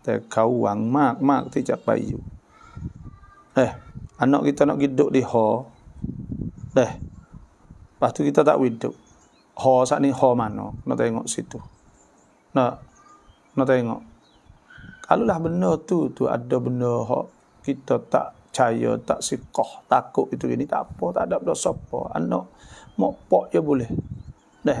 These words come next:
anta wa maluk li abik. Mung dan, nah, harta mung, hak pok mung. Nabi kata, maknanya kita boleh jaga. Anak ni hak kita, tu, Tuhan sebut, "Amur ahlaka bis salah wastabir alaiha.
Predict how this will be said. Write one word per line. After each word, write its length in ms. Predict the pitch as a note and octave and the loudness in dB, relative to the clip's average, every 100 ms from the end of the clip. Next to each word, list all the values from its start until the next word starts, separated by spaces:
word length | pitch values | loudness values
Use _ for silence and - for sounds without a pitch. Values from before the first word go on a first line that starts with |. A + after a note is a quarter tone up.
| - | -2
anta 320 | E3 D#3+ D3 | -4 0 0
wa 80 | C#3 | 2
maluk 400 | C#3 D#3+ F3 F#3 | 0 -4 -4 -4
li 80 | - | -4
abik. 640 | F3 F3 A#3 - - - - - _ - - - - | -2 0 -2 -4 -10 -18 -20 -20 _ -20 -20 -12 -6
Mung 240 | D3 D3 C#3 | -4 -4 -4
dan, 160 | C3+ - - - _ - - _ | -6 -8 -16 -20 _ -20 -20 _
nah, 320 | C#3+ B2+ - - | 0 0 -2 -2
harta 320 | C#3 C#3 - | -2 0 2
mung, 240 | C3 D3 G3+ | 2 0 -8
hak 180 | - - - | 0 0 2
pok 160 | - | 0
mung. 240 | - B2+ - - - | 2 -4 -8 -14 -8
Nabi 240 | B2+ A#2+ A#2+ | -6 -4 -4
kata, 320 | A#2+ A2+ A#2 | -6 -6 -6
maknanya 320 | A#2+ A#2 C3+ | -6 -6 -6
kita 240 | F3+ C#3+ | -6 -4
boleh 160 | C3+ C3+ | -4 -4
jaga. 400 | A#2+ A2+ - - - - - | -4 -6 -8 -14 -20 -20 -2
Anak 240 | G3 A3+ B3+ | 0 0 -2
ni 80 | |
hak 220 | G3+ G#3+ - | 2 2 2
kita, 320 | F3 - F#3 | 0 -2 -2
tu, 80 | F#3 | 0
Tuhan 160 | F3 | -2
sebut, 160 | E2 - | 0 -2
"Amur 320 | - E3 - | -2 -4 0
ahlaka 400 | - D#3 D#3 D#3 | 0 2 0 -4
bis 160 | D3 - | -4 -4
salah 320 | E3+ F3 C#3+ | -4 -4 -4
wastabir 480 | D#3+ - F3 F#3+ G3+ | -6 -2 -2 -2 -4
alaiha. 560 | D#3+ G3+ A3 F3+ F3 | -4 -4 -2 -6 -8